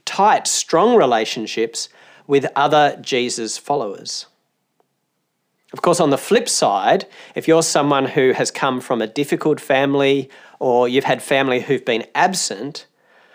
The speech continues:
well, this reality of church as first family opens up new and wonderful avenues for relationship for you,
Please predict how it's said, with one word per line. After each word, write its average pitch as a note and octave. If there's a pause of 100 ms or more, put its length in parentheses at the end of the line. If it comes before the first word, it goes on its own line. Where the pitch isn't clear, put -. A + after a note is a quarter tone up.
(220)
well, D#3
this C4
reality C#3
of A#2+
church -
as B2
first C3
family B2
opens C3
up B2
new D#3
and A#2
wonderful D#3+
avenues B2+
for -
relationship A#2
for G#2+
you, F#2+